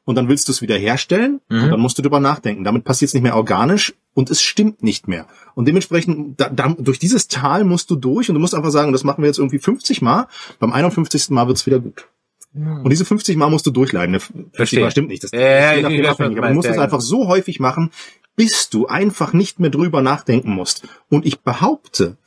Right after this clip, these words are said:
Speaker 2: Mhm.
Speaker 1: die Zeit haben sie bei so einem Dreh gar nicht gehabt, um das so
Speaker 2: Aber
Speaker 1: lange
Speaker 2: ich, die
Speaker 1: zu
Speaker 2: haben
Speaker 1: machen.
Speaker 2: wahrscheinlich so viele Bühnenstücke zusammengespielt.
Speaker 1: Genau, das
Speaker 2: Ja,
Speaker 1: würde ich auch
Speaker 2: ja.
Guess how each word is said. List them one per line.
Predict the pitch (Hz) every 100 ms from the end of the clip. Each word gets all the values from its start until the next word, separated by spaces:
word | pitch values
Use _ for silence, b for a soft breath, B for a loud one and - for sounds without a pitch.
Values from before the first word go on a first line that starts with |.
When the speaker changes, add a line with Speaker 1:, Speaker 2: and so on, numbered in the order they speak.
| b
Speaker 2:
Mhm. | 110 131 185
Speaker 1:
die | 120 123
Zeit | - 175 147
haben | 135
sie | 120
bei | 113
so | 104
einem | 110
Dreh | 104 107
gar | 98 95
nicht | -
gehabt, | - 202 -
um | 123
das | 113
so | 110 147
Speaker 2:
Aber | 277
Speaker 1:
lange | 113
Speaker 2:
ich, | 107
die | 143
Speaker 1:
zu |
Speaker 2:
haben | 160
Speaker 1:
machen. |
Speaker 2:
wahrscheinlich | 160 156 151 131
so | 180
viele | 190 156
Bühnenstücke | 123 196 180 - 120
zusammengespielt. | 107 107 107 107 101 - 110 120
Speaker 1:
Genau, | 202 196
das | 214 196
Speaker 2:
Ja, |
Speaker 1:
würde | 196
ich | 190
auch |
Speaker 2:
ja. | 180